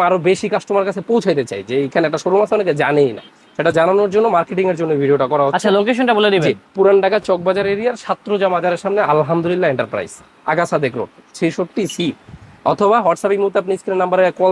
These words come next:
Speaker 1: দেন অথবা WhatsApp-এ নক দেন, আপনাকে লোকেশনটা পাঠিয়ে দেওয়া হবে।
Speaker 2: ওকে ভাইয়া।
Speaker 1: একটা ডিজাইন
Speaker 2: তো
Speaker 1: মাত্র
Speaker 2: ডিজাইন
Speaker 1: পঁয়ত্রিশশো
Speaker 2: যেহেতু
Speaker 1: টাকা।
Speaker 2: প্রচুর,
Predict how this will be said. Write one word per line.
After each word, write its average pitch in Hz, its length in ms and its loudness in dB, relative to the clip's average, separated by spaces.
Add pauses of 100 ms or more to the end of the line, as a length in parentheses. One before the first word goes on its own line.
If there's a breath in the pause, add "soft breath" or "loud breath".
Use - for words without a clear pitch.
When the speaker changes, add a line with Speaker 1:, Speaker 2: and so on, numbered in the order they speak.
Speaker 1:
দেন 214 160 2
অথবা 160 200 -2
WhatsApp-এ 160 300 -4
নক 160 140 -2
দেন, 185 160 -2
আপনাকে 135 240 -4
লোকেশনটা 139 400 -2
পাঠিয়ে 131 220 -2
দেওয়া 104 140 -4
হবে। 90 100 -14 (160)
Speaker 2:
ওকে 147 180 0
ভাইয়া। 139 240 2
Speaker 1:
একটা 170 180 -2
ডিজাইন 190 180 0
Speaker 2:
তো 202 60 2
Speaker 1:
মাত্র 185 180 2
Speaker 2:
ডিজাইন 226 220 2
Speaker 1:
পঁয়ত্রিশশো 233 180 0
Speaker 2:
যেহেতু 240 200 2
Speaker 1:
টাকা। 208 80 -10
Speaker 2:
প্রচুর, 226 240 2